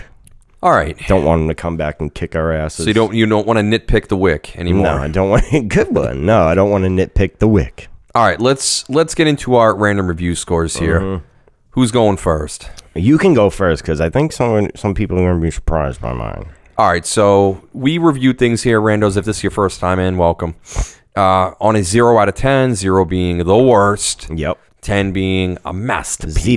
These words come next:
Speaker 2: The best.
Speaker 1: So, going back, I would probably give the original John Wick a ten out of ten. It
Speaker 2: Mm-hmm.
Speaker 1: built the universe, thought it was
Speaker 2: Yep.
Speaker 1: great.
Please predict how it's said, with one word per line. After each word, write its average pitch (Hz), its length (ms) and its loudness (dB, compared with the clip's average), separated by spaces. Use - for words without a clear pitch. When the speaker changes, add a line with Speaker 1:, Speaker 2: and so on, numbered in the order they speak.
Speaker 2:
The 78 60 -2
best. - 560 -8
Speaker 1:
So, 117 460 2
going 139 320 2
back, 117 560 2
I 117 160 2
would 151 220 0
probably 123 320 0
give 110 180 -2
the 101 120 -2
original 98 360 -2
John 90 280 0
Wick 90 160 0
a 87 60 -8
ten 92 220 -4
out 90 120 0
of - 60 -4
ten. 101 500 -2
It - 60 -6
Speaker 2:
Mm-hmm. 87 140 -2
Speaker 1:
built 107 200 0
the 92 60 -8
universe, 101 540 2
thought 85 180 -2
it 73 40 -6
was 76 120 -8
Speaker 2:
Yep. 80 100 -2
Speaker 1:
great. 101 320 0